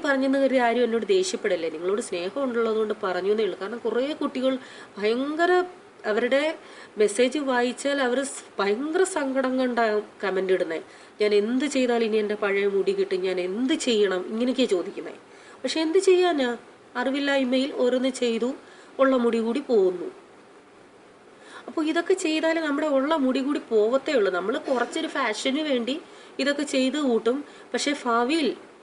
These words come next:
അത് ഇല്ലാത്ത പ്രശ്നങ്ങൾ ഉണ്ടാകത്തേ ഉള്ളൂ. So, ഈ പറഞ്ഞതൊക്കെ ഫോളോ ചെയ്യൂ, മുടിക്ക് ആവശ്യമായ ഫുഡ് കഴിക്കൂ, മുടി സംരക്ഷിക്കൂ. ഈ വീഡിയോ ഇഷ്ടമായ ലൈക്ക് ചെയ്യാൻ മറക്കരുത്, മറ്റുള്ളവർക്ക് ഷെയർ ചെയ്ത് കൊടുക്കാനും മറക്കരുത്. വീണ്ടും നിങ്ങൾക്ക് പ്രിയപ്പെട്ട ഒരു വീഡിയോയുമായി വരാം. Till then, bye.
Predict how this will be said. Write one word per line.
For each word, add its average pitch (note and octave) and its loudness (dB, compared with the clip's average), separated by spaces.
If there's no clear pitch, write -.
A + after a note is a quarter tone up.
അത് C4+ 0
ഇല്ലാത്ത B3+ 0
പ്രശ്നങ്ങൾ B3 0
ഉണ്ടാകത്തേ G3+ 0
ഉള്ളൂ. D#3+ -2
So, G4+ 2
ഈ C4 -2
പറഞ്ഞതൊക്കെ G#3+ 0
ഫോളോ A3 2
ചെയ്യൂ, A3+ 0
മുടിക്ക് F#3 -4
ആവശ്യമായ G3+ 0
ഫുഡ് G3+ 0
കഴിക്കൂ, A3 2
മുടി F3+ -4
സംരക്ഷിക്കൂ. G#3 -4
ഈ A3 0
വീഡിയോ A#3 -2
ഇഷ്ടമായ B3 0
ലൈക്ക് G#3+ 0
ചെയ്യാൻ G#3 -2
മറക്കരുത്, G3+ -4
മറ്റുള്ളവർക്ക് G3+ 0
ഷെയർ G3 -2
ചെയ്ത് G#3 0
കൊടുക്കാനും F#3 -2
മറക്കരുത്. F#3 -2
വീണ്ടും D#4 2
നിങ്ങൾക്ക് F3+ -2
പ്രിയപ്പെട്ട D4 -4
ഒരു G#3+ 4
വീഡിയോയുമായി G3+ 4
വരാം. G3+ -2
Till A#3 -4
then, C4+ 0
bye. D4 -2